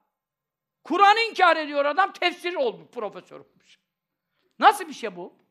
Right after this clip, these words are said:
Kur'an inkar ediyor, tefsir profesör. E çünkü adam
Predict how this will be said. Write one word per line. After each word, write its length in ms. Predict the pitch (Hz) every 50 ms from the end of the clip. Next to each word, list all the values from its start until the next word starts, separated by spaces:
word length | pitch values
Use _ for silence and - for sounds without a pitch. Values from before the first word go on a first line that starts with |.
| _ _ _ _ _ _ _
Kur'an 280 | _ - 240 294 330 359
inkar 340 | 339 262 - 302 302 285
ediyor, 220 | 262 247 247 294 302
tefsir 360 | 302 285 277 226 240 294 240
profesör. 500 | 247 247 226 214 202 165 156 _ _ _ _ _ _ _ _ _ _ _ _ _ _ _
E 80 | 131 135
çünkü 280 | - - 131 - 214
adam 300 | 202 185 185 202 190 -